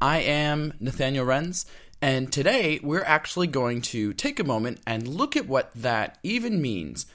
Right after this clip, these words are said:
body, mind, and spirit. It, it sounds very,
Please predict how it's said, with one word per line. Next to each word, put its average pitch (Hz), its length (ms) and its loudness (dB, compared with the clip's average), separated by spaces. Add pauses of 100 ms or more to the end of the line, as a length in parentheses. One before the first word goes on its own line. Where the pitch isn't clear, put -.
(280)
body, 120 480 -2
mind, 101 640 -4 (180)
and 104 180 -4
spirit. 76 480 -4 (300)
It, - 240 -6
it 165 100 -2
sounds 202 320 2
very, 202 640 -2